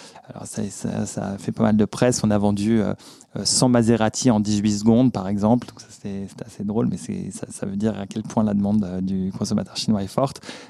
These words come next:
Mais derrière, là, on a lancé pas très longtemps, il y a, il y a quelques mois, on a lancé Chanel sur ce, euh, Chanel Cosmetics sur cette plateforme, ce qui était quelque chose d'important en parlant de marque française.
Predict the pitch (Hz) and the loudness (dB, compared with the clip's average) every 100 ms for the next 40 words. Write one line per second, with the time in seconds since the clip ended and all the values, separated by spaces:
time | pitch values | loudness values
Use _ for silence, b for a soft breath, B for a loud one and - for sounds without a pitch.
0 | _ 104 104 107 127 117 107 104 95 - | _ 2 4 6 6 6 6 6 4 0
1 | - - 104 98 - - 104 98 98 95 | -2 -4 -4 -2 -2 0 0 0 0 -2
2 | 92 95 - - 107 117 110 98 - - | -4 -6 -10 2 4 4 4 2 0 2
3 | 113 107 113 104 101 107 98 95 98 98 | 4 6 6 2 -2 -2 0 -2 -2 -2
4 | 101 104 - 110 101 110 - 110 - 113 | -2 -2 2 2 2 0 2 0 2 -2
5 | - - 110 110 107 127 - - 107 110 | -2 -4 -4 -2 0 -2 -4 -6 -2 0
6 | 104 101 95 - - 113 104 92 98 - | 2 2 0 -2 2 2 2 2 2 0
7 | - - 127 127 | -2 2 4 4